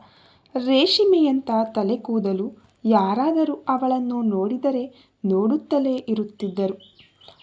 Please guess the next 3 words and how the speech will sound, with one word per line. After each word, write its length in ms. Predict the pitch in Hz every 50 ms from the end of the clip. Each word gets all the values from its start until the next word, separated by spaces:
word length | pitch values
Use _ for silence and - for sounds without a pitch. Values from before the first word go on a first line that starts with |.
| _ _
ಅವಳ 240 | 233 240 240 254 254 240 233 226
ರೂಪದಿಂದ 640 | 220 214 220 285 311 - 320 277 247 240 233 220 214 214 220 -
ಆಕರ್ಷಿತವಾಗದೆ 1500 | 214 202 202 262 254 - 330 320 - 294 262 - 233 220 208 196 190 190 226 226 262 240 220 220 208 202 202 - _ _